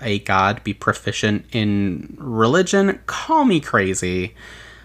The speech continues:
but it just seems right. Uh, an acolyte says,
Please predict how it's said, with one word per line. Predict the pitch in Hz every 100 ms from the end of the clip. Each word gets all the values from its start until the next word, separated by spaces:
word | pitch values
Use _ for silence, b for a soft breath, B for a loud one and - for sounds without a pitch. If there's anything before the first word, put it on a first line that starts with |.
| B -
but | 143
it | 180
just | 170 151
seems | 131 113 110
right. | 113 101 101 -
Uh, | 127 110
an | 104
acolyte | 131 160 165 139
says, | - 156 151 147